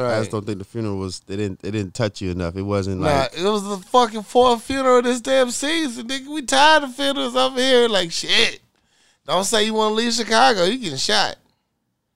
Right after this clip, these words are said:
Speaker 1: I'm leaving next week. You gonna get shot or kidnapped, bitch. Don't tell 'em. Don't tell 'em. Just leave.
Speaker 2: Yeah. I don't know.
Speaker 1: I, I, I wasn't moved by the funeral at all. I mean,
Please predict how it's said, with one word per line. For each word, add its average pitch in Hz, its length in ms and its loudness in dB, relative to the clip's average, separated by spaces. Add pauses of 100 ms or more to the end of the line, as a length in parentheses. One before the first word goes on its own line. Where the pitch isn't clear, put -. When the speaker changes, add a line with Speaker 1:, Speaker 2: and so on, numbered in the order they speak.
(480)
Speaker 1:
I'm 110 160 -8
leaving 156 320 2
next 147 240 -4
week. 160 300 -2
You 123 80 -14
gonna 135 160 -8
get 107 100 -10
shot 147 320 -2
or 135 40 -10
kidnapped, 117 520 -8
bitch. 110 320 -14
Don't 117 300 -12
tell 143 260 -8
'em. 107 80 -14 (420)
Don't 120 240 -12 (160)
tell 170 260 -4
'em. 120 100 -10
Just 131 220 -14
leave. 117 540 -10 (280)
Speaker 2:
Yeah. 87 300 -20 (2500)
I 107 140 -4
don't 92 160 -2
know. 80 220 -8 (240)
Speaker 1:
I, 151 160 0 (180)
I, 170 200 2 (220)
I 151 140 4
wasn't 156 300 2
moved 139 300 -2
by 113 100 -2
the 101 80 -8
funeral 113 360 -4
at 95 100 -4
all. 95 360 -6 (1080)
I 127 80 -4
mean, 117 520 -6